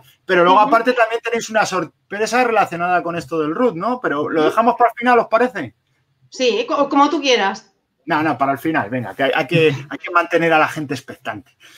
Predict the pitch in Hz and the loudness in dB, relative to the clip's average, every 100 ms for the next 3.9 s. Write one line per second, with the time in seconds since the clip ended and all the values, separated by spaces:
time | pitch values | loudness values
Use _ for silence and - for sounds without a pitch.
0 | - - 214 202 180 240 233 - 233 - | -20 -12 -4 -4 0 2 2 -2 -10 -8
1 | - 233 208 180 175 135 143 196 220 170 | -6 -4 -2 -2 -4 -2 -2 0 -2 -4
2 | - 160 143 135 135 135 170 160 131 117 | -4 -4 -2 -6 -10 -4 -2 0 0 0
3 | 175 175 120 117 113 113 127 156 - | 0 -2 -2 -4 -2 -2 -4 -8 -10